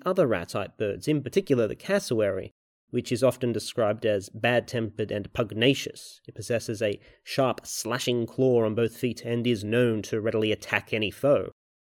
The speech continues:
So by fleeing or fighting, the giant birds of the world have gotten by without flying. Now, the ratites were not the only giant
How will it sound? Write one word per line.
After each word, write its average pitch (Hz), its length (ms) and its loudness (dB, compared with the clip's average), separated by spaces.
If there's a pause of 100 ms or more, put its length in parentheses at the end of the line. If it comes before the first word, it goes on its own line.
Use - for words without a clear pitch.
(200)
So 139 320 4
by 120 300 2
fleeing 180 560 4
or 135 200 6
fighting, 143 680 -2 (260)
the 127 220 -6
giant 143 440 0
birds 135 380 4
of 113 80 -2
the 107 80 -2
world 120 440 6
have 113 260 -4 (300)
gotten 143 260 4
by 98 340 -2 (120)
without 101 340 -6 (140)
flying. 131 760 -2 (800)
Now, 143 320 2
the 147 140 0
ratites 170 560 -2
were 131 100 2
not 127 320 2
the 127 180 -2
only 117 340 0
giant 101 420 -6